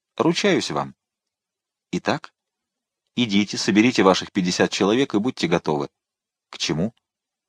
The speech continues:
«Ко всему». «Какой у нас условный знак?» «Соломенный жгут на шляпе».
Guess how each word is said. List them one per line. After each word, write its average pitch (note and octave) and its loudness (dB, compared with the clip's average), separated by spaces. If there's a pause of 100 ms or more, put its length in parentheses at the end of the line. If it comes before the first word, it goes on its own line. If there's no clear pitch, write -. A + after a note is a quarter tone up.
(120)
«Ко D#3+ 0
всему». - -4 (1040)
«Какой A#2 2
у - 2
нас A#2 0
условный G#2 4
знак?» A2 0 (600)
«Соломенный A2+ 4
жгут A2 0
на A2+ 2
шляпе». D2+ -2